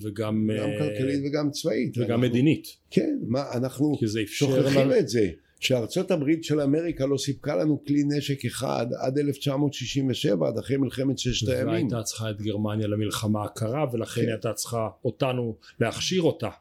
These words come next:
Speaker 2: כן,
Speaker 1: כן.
Speaker 2: אה, אנחנו, אנחנו לא היינו פקטור ב-, באמריקה. אלמלא ה-, גרמניה של אדנאואר נתנה לנו את אמצעי הקיום, מי יודע מה היה מצבנו.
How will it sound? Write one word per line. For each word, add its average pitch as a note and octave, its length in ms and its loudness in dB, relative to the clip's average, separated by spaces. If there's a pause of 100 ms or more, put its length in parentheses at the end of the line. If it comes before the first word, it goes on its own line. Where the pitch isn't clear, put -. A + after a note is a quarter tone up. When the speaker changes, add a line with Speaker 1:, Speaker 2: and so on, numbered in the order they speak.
(180)
Speaker 2:
כן, - 120 -2
Speaker 1:
כן. B2+ 300 2
Speaker 2:
אה, C#3+ 1080 -2
אנחנו, C#3 600 0
אנחנו C3 420 0
לא D3 160 2
היינו D#3 280 2
פקטור A#2+ 800 -4 (120)
ב-, A#2 460 2
באמריקה. G#2+ 720 0
אלמלא G2+ 420 2 (240)
ה-, G#2 500 0
גרמניה A2 640 0
של - 260 -6
אדנאואר G2+ 720 -2
נתנה G#2 340 0
לנו A#2+ 300 0
את G2+ 160 -4
אמצעי G2 440 0
הקיום, A2+ 640 0 (460)
מי D#3 140 6
יודע A#3 300 2
מה A3 120 0
היה F3+ 160 0
מצבנו. G#2+ 680 0